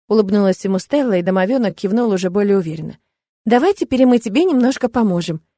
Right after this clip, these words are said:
и перевяжем твою рану». Паренек, наконец, достал изо рта пораненный палец и хмуро на него посмотрел. Резанул он себя довольно сильно. «Давай, не бойся». Я улыбнулась ему, доставая из своего ведьминского пояса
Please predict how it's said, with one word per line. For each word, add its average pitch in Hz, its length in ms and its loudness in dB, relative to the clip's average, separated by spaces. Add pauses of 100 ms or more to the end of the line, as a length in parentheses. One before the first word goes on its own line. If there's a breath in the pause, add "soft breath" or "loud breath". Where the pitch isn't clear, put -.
(160)
и 233 100 -2
перевяжем 254 540 0
твою 240 280 2
рану». 190 320 0 (560)
Паренек, 311 420 -2
наконец, 240 400 0
достал 233 420 0
изо 226 160 2
рта 247 180 0
пораненный 220 460 2
палец 254 380 -2
и 202 40 -4
хмуро 247 320 0
на 196 100 0
него 202 220 0
посмотрел. 190 560 -6 (460)
Резанул 285 500 2
он 330 140 -2
себя 226 240 -2
довольно 247 360 0
сильно. 185 360 -8 (460)
«Давай, 208 560 0
не 285 160 4
бойся». 226 560 0 (400)
Я 202 200 0
улыбнулась 202 500 0
ему, 220 160 0
доставая 180 420 0
из - 40 -10
своего 180 240 0
ведьминского 175 580 -2
пояса 196 420 -2